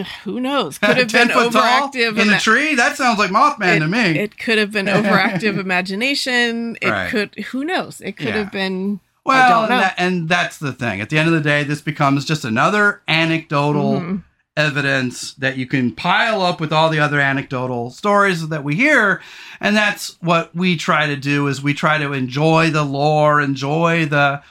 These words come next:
Speaker 2: fun of it all. It's a, it, you know, people say it's a distraction. Well, it's a nice distraction because reality fucking sucks sometimes. So it's nice to get into it. But when you get down to the brass tacks of reality, we, we want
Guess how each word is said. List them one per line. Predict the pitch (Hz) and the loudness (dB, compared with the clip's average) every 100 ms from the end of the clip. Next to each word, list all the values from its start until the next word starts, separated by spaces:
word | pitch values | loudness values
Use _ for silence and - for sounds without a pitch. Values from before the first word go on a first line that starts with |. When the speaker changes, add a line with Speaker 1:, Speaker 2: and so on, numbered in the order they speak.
| _ | _
Speaker 2:
fun | _ - 170 180 180 175 175 170 - | _ 0 2 4 4 2 -4 -6 -6
of | - 147 160 156 | -4 0 0 0
it | 156 | 2
all. | 147 143 143 143 | 4 4 2 2
It's | 165 175 | -2 -2
a, | 202 190 - | -2 -4 -10
it, | 170 98 - - 160 _ | -14 -14 -18 -18 -20 _
you | - 180 | -4 0
know, | 160 147 | 2 2
people | 165 160 156 | 0 -2 -2
say | 160 | -2
it's | 147 147 | -2 -4
a | |
distraction. | 127 120 151 156 156 160 | -6 -2 0 0 -2 -6
Well, | 196 | -6
it's | 208 | -4
a | 214 | -2
nice | 220 220 226 - | 0 0 -2 -6
distraction | 151 - 123 104 - 120 | -12 -8 -4 -4 -6 -10
because | 170 196 202 190 _ _ _ _ - | -6 -2 -2 -2 _ _ _ _ -4
reality | 220 262 262 240 214 | 0 2 2 2 0
fucking | - 220 214 | 0 0 0
sucks | 208 277 277 - | -2 0 0 0
sometimes. | 190 123 127 117 107 | -4 -2 -2 -2 -2
So | - 175 | -4 -4
it's | 185 | -4
nice | 175 175 180 | -2 0 -2
to | - | -6
get | 156 151 | -4 -2
into | 151 139 - 147 135 | 0 -2 -2 -4 -2
it. | 127 120 | -4 0
But | 180 214 160 151 - - - _ _ 165 | 2 4 2 0 -4 -20 -20 _ _ -4
when | 156 226 220 | 0 2 2
you | 196 | 0
get | 190 175 | 0 0
down | 170 170 165 160 | 0 2 0 0
to | 175 | -2
the | 156 | -2
brass | 143 147 135 139 - | 0 0 2 -2 -2
tacks | 147 127 - | -2 -2 -4
of | 110 | -12
reality, | 113 117 117 120 117 123 | -6 0 0 0 -4 -8
we, | 107 147 | -6 -6
we | 175 170 | -6 -4
want | 165 170 165 | 0 2 0